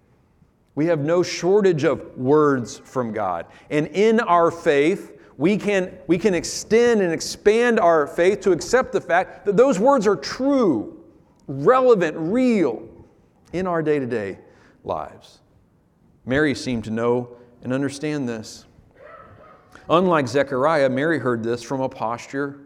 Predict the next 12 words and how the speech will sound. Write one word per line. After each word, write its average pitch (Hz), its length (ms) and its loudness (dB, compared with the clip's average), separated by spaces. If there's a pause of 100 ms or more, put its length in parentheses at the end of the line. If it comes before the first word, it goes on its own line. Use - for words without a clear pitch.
of 123 140 -8
belief, 135 720 -6 (500)
of 113 120 -8
faith, 160 760 -8 (420)
a 135 80 -6
posture 151 880 -6 (160)
of 123 120 -14
possibility. 143 880 -6 (180)
How 143 160 -2
did 147 140 -6
she 147 200 -10
answer? 151 440 -14